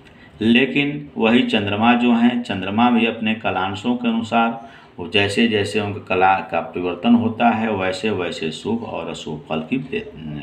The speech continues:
प्राप्ति मानव जीवन पर असर डालते हैं। इस प्रकार हम लोगों ने आज अध्ययन किया कि शुभ और तो पापत्व क्या है, शुभ और पापी ग्रह क्या हैं,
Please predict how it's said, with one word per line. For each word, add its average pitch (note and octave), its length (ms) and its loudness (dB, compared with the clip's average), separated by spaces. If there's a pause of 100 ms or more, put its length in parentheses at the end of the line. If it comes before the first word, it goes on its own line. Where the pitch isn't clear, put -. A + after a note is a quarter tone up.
(160)
प्राप्ति G#2+ 580 -6 (440)
मानव F#2+ 300 0
जीवन G2+ 280 -2
पर A#2 200 -2
असर D#2+ 300 -4
डालते D2+ 360 -4
हैं। B2 540 2 (340)
इस D3 180 4
प्रकार C#3+ 400 6
हम A#2+ 260 4
लोगों C3 220 -2
ने B2+ 140 -2
आज G#2 300 0
अध्ययन G#2+ 300 2
किया A#2+ 320 6 (380)
कि A#2+ 80 2
शुभ C3+ 360 4
और C#3 320 4
तो A#2+ 220 4
पापत्व A2 520 0
क्या F2+ 260 0
है, A2 260 0
शुभ A2+ 240 -4
और G2+ 180 -2
पापी F#2+ 420 -2
ग्रह F2+ 220 -6
क्या D#2 360 0
हैं, A#2 580 2